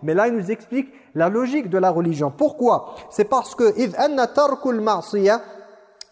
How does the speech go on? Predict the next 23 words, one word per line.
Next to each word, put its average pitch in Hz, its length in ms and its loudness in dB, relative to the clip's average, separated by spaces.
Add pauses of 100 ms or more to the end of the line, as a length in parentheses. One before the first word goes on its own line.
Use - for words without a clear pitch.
إنما 262 400 2
كان 285 340 0 (120)
لتكميل 247 760 -2
الطاعة. 240 680 2 (1400)
Éviter 285 420 0
les 262 240 -2
interdits. 175 420 -2
Pourquoi 240 360 0
est-ce 277 100 -12
qu'Allah 233 280 0
Azza 196 200 0
wa 196 100 0
Jalla 240 140 -4
nous 220 100 -4
dit 202 160 -8
d'éviter 214 440 -4
les 214 180 0
interdits ? 156 520 -2 (340)
C'est 190 160 -4
parce - 340 -6
que 247 340 -4 (1600)
les 165 380 0
interdits 240 760 0